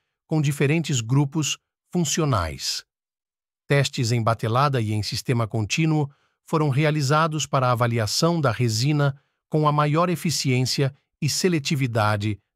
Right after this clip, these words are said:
na adsorção de vanádio. Para a solução testada,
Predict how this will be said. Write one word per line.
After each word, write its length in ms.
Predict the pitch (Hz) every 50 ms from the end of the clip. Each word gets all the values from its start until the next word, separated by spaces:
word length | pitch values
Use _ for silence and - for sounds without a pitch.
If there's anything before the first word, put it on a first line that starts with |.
| _
na 220 | - 131 123 120 123
adsorção 720 | 120 110 - - 143 131 110 - - - 101 95 87 80 - _ _
de 80 | 131 127
vanádio. 640 | 107 117 113 110 110 101 95 87 76 78 78 69 - _ _ _ _ _ _ _ _ _ _ _ _ _ _ _ _ _ _ _ _
Para 200 | - 120 120 113
a 20 | 107
solução 480 | - - 139 123 110 - - 139 135
testada, 640 | 113 - 117 - - - 160 156 151 131 117 101 98